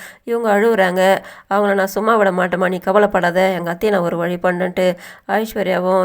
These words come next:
இவங்க ரெண்டு பேருமே சமாதானப்படுத்துறாங்க கோடீஸ்வரிக்கு. "நீங்க கல்யாணம் வரல, இருந்துட்டு தான் போனோம்னு" சொல்றாங்க. இவங்க கோவத்தோட ரூமுக்கு வராங்க. அந்த இடத்துல சித்ரா நின்னுகிட்டு இருக்காங்க. ரெண்டு பேரும் பார்த்து முறைச்சிக்கிறாங்க.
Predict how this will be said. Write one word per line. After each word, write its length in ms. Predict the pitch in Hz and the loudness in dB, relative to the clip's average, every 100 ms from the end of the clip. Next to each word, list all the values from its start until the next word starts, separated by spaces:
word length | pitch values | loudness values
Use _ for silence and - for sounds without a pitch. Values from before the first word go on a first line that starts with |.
| 170 | 0
இவங்க 260 | 185 208 | -2 0
ரெண்டு 200 | 196 180 | 0 -2
பேருமே 260 | 175 175 180 | -2 -2 -2
சமாதானப்படுத்துறாங்க 800 | 185 165 170 180 180 175 185 180 180 | -4 -4 -2 -2 -4 -4 -4 -4 -2
கோடீஸ்வரிக்கு. 640 | 185 185 - 185 185 190 185 - - - | -4 -4 -4 -6 -4 -4 -4 -8 -20 -16
"நீங்க 220 | - 208 208 | -2 0 2
கல்யாணம் 400 | 208 208 226 196 | 2 4 4 2
வரல, 200 | 185 185 | 0 -2
இருந்துட்டு 320 | 175 180 - | -2 -4 -2
தான் 160 | 196 | -2
போனோம்னு" 300 | 190 185 190 | 0 -2 -2
சொல்றாங்க. 380 | 190 180 190 190 190 185 - - _ | -4 -2 -2 2 0 0 -8 -20 _
இவங்க 340 | 214 220 233 196 | -6 -4 -2 -4
கோவத்தோட 420 | - 196 196 202 190 | 0 2 2 2 2
ரூமுக்கு 320 | 180 190 202 | 0 -2 -2
வராங்க. 340 | 202 196 190 196 196 190 | 0 2 4 4 4 2
அந்த 240 | - 180 196 | -4 -4 0
இடத்துல 260 | 196 196 196 | 0 0 -2
சித்ரா 260 | 180 190 196 | -2 -2 0
நின்னுகிட்டு 360 | 196 190 190 | 0 -2 -4
இருக்காங்க. 260 | - 190 190 | -2 -2 -2
ரெண்டு 200 | 170 170 | -4 -4
பேரும் 200 | 180 190 | -4 -2
பார்த்து 240 | 190 190 | -2 -2
முறைச்சிக்கிறாங்க. 540 | 180 175 - 190 190 | -4 -6 -4 0 2